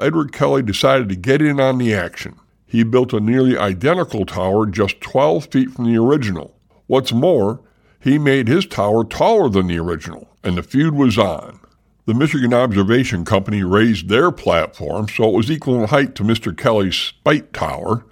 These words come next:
Further, they let Kelly know that if this didn't put an end to the feud,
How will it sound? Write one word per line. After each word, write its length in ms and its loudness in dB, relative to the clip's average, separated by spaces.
Further, 540 0
they 160 0
let 280 -2
Kelly 340 0
know 380 -2
that 200 0
if 180 -6
this 160 0
didn't 300 -2
put 160 -2
an 100 -2
end 180 0
to 60 -4
the 80 2
feud, 580 0